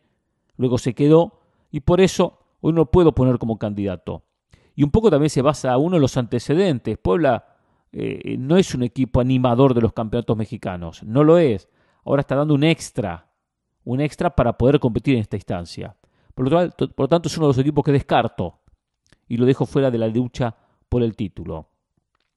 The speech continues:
Otro equipo que también lo saco de la lucha por el título es el conjunto de San Luis. ¿Por qué a San Luis? Porque no tiene experiencia en estas instancias,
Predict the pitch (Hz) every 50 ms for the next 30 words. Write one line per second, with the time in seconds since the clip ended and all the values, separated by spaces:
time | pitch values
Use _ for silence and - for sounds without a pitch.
0 | _ _ - - 196 - - 175 - - 190 180 - 175 170 151 - _ _ _
1 | _ _ _ _ _ _ _ _ _ _ _ - 127 - - - 123 143 170 170
2 | 151 120 113 - - 147 131 - 131 120 113 110 120 143 139 - 143 - - 110
3 | 107 - 165 160 - 156 131 - - 110 92 127 113 110 - 143 143 127 - 127
4 | 117 113 - - 120 143 165 165 127 101 - - - _ _ _ _ _ _ _
5 | _ _ _ _ _ - 147 139 - 220 190 - - 170 180 208 233 208 - -
6 | _ _ _ _ _ _ _ _ - _ _ _ - - 208 240 226 - 247 196
7 | 170 - - 165 165 208 214 196 170 143 - 147 135 127 - 135 110 - 127 -
8 | - 185 165 143 - - 123 123 127 127 - -